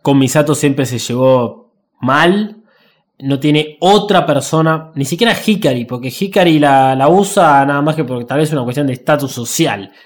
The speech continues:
ni siquiera es porque realmente quiera ser amiga de Hikari. Eh, Asuka es la que está más sola y esto es también lo que termina por, eh, completar el personaje de Asuka. Asuka le vuelven a decir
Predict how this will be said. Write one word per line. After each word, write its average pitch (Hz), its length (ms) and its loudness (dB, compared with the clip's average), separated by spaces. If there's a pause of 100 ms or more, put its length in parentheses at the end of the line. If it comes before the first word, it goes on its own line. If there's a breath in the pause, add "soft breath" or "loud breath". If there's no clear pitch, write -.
(120 soft breath)
ni 117 120 -8
siquiera 147 580 2
es 135 140 0
porque 120 360 -6
realmente 143 540 -2
quiera 127 180 -4
ser 131 180 -8
amiga 131 280 -2
de 117 160 -6
Hikari. 104 440 -6 (520 loud breath)
Eh, 127 340 -6
Asuka 190 300 0
es 196 40 2
la 185 80 2
que 165 60 -2
está 170 140 0
más 180 180 -2
sola 196 420 0
y 160 140 2
esto 170 340 0
es 160 240 -2 (320 soft breath)
también 151 340 0
lo 175 100 0
que 151 80 -2
termina 147 360 -2
por, 156 360 -4
eh, 120 400 -6
completar 143 560 -2
el 170 80 -4
personaje 156 440 -6
de 180 60 0
Asuka. 180 400 -6 (440 soft breath)
Asuka 160 540 0
le 143 120 2
vuelven 208 480 4
a 190 60 2
decir 196 580 -2